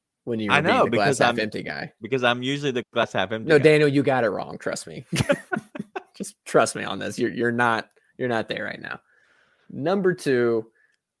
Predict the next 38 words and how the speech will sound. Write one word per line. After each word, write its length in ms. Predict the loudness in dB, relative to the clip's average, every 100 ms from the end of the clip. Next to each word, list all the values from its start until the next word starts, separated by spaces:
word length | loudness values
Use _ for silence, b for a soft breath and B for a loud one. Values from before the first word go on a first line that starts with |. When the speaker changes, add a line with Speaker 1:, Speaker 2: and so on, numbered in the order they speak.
| _
Speaker 1:
I 120 | -4
do 200 | -2 -2
not 300 | 0 0 -2
think, 160 | -6 -2
I 120 | 0 2
disagree. 540 | 0 -2 -4 -6 -6
I 120 | 0 0
do 120 | 0
not 240 | -4 -6
think 140 | -8 -14
this 120 | -12
is 100 | -12
going 260 | -12 -14 -12
to 60 |
be 160 | -12 -12
a 60 | -12
test 440 | -12 -12 -14 -16 _
for 80 | -14
the 60 | -14
Speaker 2:
Hmm. 80 | -10
Speaker 1:
Grizzlies. 420 | -10 -10 -14 -18 b b b b _ _ 0
I 160 | 2
think, 180 | 4 2
Speaker 2:
All 80 | 2
right. 100 | 0
Let's 100 | -6 -18 -20 -8
put 60 | -2
a 40 | 2
Speaker 1:
listen, 120 | 2
Speaker 2:
bet. 100 | 2
Speaker 1:
there's 180 | 2 2
this 180 | 0 0
whole 320 | 2 2 0
we, 420 | 0 0 0 -2 -6
we 220 | -4 -4
bring 360 | -4 -6 -6
the 100 | -6
best, 360 | -4 -2 -2 -6